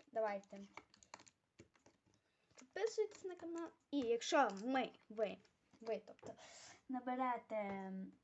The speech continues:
під цим відео п'ять, п'ять, всього лиш п'ять лайків, ну це небагато, скажіть, то я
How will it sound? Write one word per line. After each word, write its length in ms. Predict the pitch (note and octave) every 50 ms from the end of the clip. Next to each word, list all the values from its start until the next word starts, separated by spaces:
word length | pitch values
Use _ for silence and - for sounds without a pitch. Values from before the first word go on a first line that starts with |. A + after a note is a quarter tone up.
| - _ _ _ _ _ _ _ _ _ _ _ _ _ _ _ _ _ _ _ _ _ _ _ _ _ _
під 160 | - C4 B3+ -
цим 200 | - C4+ B3 A3
відео 340 | A3 A#3 G3+ G3 F#3+ G3 G3 - _ _ _
п'ять, 520 | - C#4 A#3+ A3+ G#3 G3 - - - - - _ _ _ _ _ _ _ _ _ _ _
п'ять, 480 | - C4 B3 A3+ G3 F#3+ F#3 - - _ _ _ _ _ _ _
всього 220 | - - B3+ A#3+
лиш 200 | A#3 A#3+ A#3+ - - - - - - - - _ _
п'ять 800 | - B3+ B3 A#3 A3 A3 G#3+ B3+ B3 A#3 G3+ - - - - - - G#3+ G#3 G#3
лайків, 580 | G#3 A3 A#3+ C#4+ E4 C#4+ C4 - - - G#3+ - _ _ _
ну 100 | A3+ A3
це 200 | G#3+ - - A3+
небагато, 720 | A3 A3+ A#3 A#3 A3+ A3+ B3+ A#3 G#3+ G3 G3 - G#3+ G#3+ G3+
скажіть, 500 | - - - - G3+ - A3+ B3 B3+ - _ _ _ _ - - - - - _ _ _ _ _ -
то 500 | - A#3 A3+ A3 A3 A3 G#3+ G#3 G3+ C4+ - _ _ _ _ _ _ _ _ _ - - _ _ _ _ _ _ _ _ _ _ _ - _ _ _ _ - _ _ - - - - _ -
я 360 | - A3 B3+ C4 C#4 D4